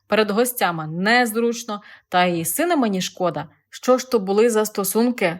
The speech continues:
коли якесь місце важливіше за живу людину? Та ти там за кордоном побула тиждень, а з людиною ти житимеш все життя. Що то тим дівчатам в голову вкладають, що живу людину можна отак образити, розтоптати,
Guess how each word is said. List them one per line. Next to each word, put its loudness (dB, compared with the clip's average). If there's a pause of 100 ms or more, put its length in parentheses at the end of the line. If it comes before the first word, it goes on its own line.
коли 0
якесь 0
місце 0
важливіше -2
за 0
живу -2
людину? 0 (500)
Та 4
ти -4
там 0
за -2
кордоном 0 (220)
побула 2
тиждень, -4
а 0
з -4
людиною 0
ти -2
житимеш -2
все -2
життя. -2 (580)
Що -2
то -2
тим 0
дівчатам 0
в -2
голову 2
вкладають, 0
що -4
живу 0
людину 2
можна 0
отак 2
образити, 0
розтоптати, 0